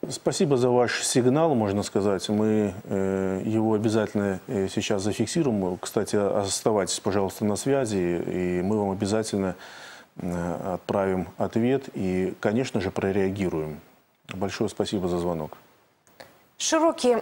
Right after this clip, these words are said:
Speaker 2: резонанс получил случай, когда в Минске велосипедист избил пешехода за то, что тот шел по велодорожке. А вообще в практике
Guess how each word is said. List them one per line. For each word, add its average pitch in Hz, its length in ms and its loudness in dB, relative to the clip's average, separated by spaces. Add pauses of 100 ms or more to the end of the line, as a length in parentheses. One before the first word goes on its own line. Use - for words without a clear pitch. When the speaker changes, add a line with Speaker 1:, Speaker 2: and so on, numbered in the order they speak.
(100)
Speaker 2:
резонанс 254 800 4
получил 240 540 4
случай, 254 540 2
когда 180 680 2
в 165 140 -6
Минске 233 480 2
велосипедист 175 840 0
избил 180 300 0
пешехода 202 760 0
за 160 160 0
то, 165 140 -2
что - 180 -4
тот 226 240 0
шел 196 240 0
по 180 180 -2
велодорожке. 170 840 -2
А 165 140 0
вообще 165 260 -2
в 254 60 -4
практике 208 640 -2